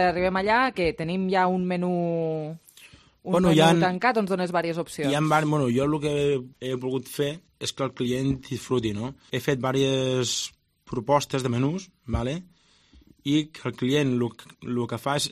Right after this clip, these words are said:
Speaker 2: seleccionar el seu menú sobre la carta, perquè hi ha una carta se-, eh, sense preus. I el que fa és que el client, segons el menú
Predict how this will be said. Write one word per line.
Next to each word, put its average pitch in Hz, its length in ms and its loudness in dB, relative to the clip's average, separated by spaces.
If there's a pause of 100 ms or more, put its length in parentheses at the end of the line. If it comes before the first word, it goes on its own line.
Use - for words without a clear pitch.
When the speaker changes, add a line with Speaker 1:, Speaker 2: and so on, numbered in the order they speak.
(120)
Speaker 2:
seleccionar 131 680 -4 (100)
el 110 100 -8
seu 120 140 -4
menú 143 300 -2 (1000)
sobre 165 460 0 (220)
la 127 300 -4
carta, 120 460 -4 (400)
perquè - 240 -4
hi 135 80 4
ha 113 60 -2 (460)
una 135 200 0
carta 151 460 -2
se-, - 500 -8
eh, 113 440 -6
sense 117 280 -4
preus. 95 380 -10 (960)
I 120 80 -4
el 110 100 -4
que 117 140 -6
fa 143 160 2
és - 80 -6
que 135 140 -2 (420)
el 110 160 -8
client, 143 400 -2
segons 120 400 -4
el 127 80 0
menú 127 300 -2